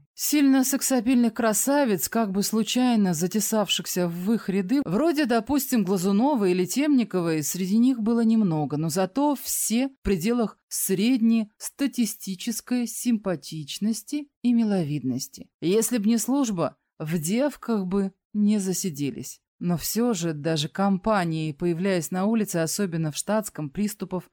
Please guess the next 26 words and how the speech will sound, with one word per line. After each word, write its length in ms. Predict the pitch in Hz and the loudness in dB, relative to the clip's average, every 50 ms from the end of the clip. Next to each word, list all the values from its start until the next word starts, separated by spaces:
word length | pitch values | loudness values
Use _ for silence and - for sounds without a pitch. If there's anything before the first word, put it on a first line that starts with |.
| _ _ - | _ _ -4
оторопи 680 | - 185 170 156 - 160 147 147 135 - - 131 143 _ _ _ _ | -2 -2 -2 -2 -4 -6 -6 -6 -8 -8 -12 -12 -12 _ _ _ _
у 100 | - 175 | -12 -10
прохожих 800 | - - 165 180 175 - - 214 208 170 170 175 160 - - _ _ _ _ _ - | -4 -2 -2 -2 -2 -2 -2 -2 -2 -2 -2 -4 -6 -6 -10 _ _ _ _ _ -6
мужиков 580 | 190 185 160 175 185 185 - 294 294 269 - - - | -4 -4 -2 -2 -4 -2 -2 -4 -4 -4 -6 -14 -12
и 80 | - 175 | -12 -6
парней 640 | - 202 196 196 196 214 226 240 233 226 - _ _ - | -2 -2 -2 0 2 2 2 2 2 0 -4 _ _ -2
не 160 | 202 202 202 | 0 0 0
вызывали. 640 | 180 196 180 170 185 160 143 147 123 95 - - - _ _ _ _ _ | 0 -2 -4 -4 -4 -4 -4 -4 -6 -6 -8 -14 -18 _ _ _ _ _
Фесту 760 | - - - - 226 254 302 330 - - - - - 311 294 | -20 -16 -8 -4 -2 0 0 0 -2 -4 -8 -6 -2 0 2
они 580 | 277 262 247 233 226 226 240 262 302 330 294 _ _ _ _ - | 2 2 4 4 4 4 4 4 2 0 -4 _ _ _ _ -2
напоминали 760 | 196 208 233 208 - 254 233 240 233 233 262 277 285 277 254 | 0 0 0 0 0 0 2 4 4 4 4 2 2 2 0
девчат, 480 | 202 226 214 208 - - 285 277 277 | 0 0 -4 -4 -2 -2 -2 -2 0
которые 320 | - 226 - 240 240 240 226 | -2 -4 -2 0 0 0 0
в 60 | 190 | 0
его 220 | 185 220 214 233 | 0 -2 0 2
молодые 420 | 240 220 220 220 208 180 214 226 208 | 2 2 2 2 0 0 0 -2 -2
годы 280 | 180 240 262 214 226 | -2 -2 -2 0 0
серьезно 480 | 202 - 214 214 220 226 240 214 196 208 | -2 -2 -2 -2 -2 0 0 0 0 0
занимались 520 | 185 185 202 214 208 214 208 202 196 190 | 0 0 0 2 2 2 2 0 -2 -4
спортом, 420 | - _ - 202 233 254 277 247 208 | -6 _ -8 -6 -4 -2 -2 -2 -2
ходили 340 | - 214 185 175 208 208 196 | 0 -2 -2 0 -2 -2 -4
в 80 | - | -4
турпоходы, 760 | - 196 185 180 - 175 151 143 - - 190 240 247 196 190 | -4 -6 -6 -4 -2 -2 -2 -4 -4 -4 -4 -2 -2 -2 -2
гоняли 380 | 147 165 165 175 202 202 196 190 | -2 -2 -2 -2 0 0 0 0
на 180 | 190 190 190 185 | -2 -2 0 0
мотоциклах. 840 | 180 175 - 170 160 156 - - 185 226 233 - 226 202 185 _ | -2 -2 -2 -4 -4 -4 -6 -6 -6 -6 -4 -2 -4 -4 -4 _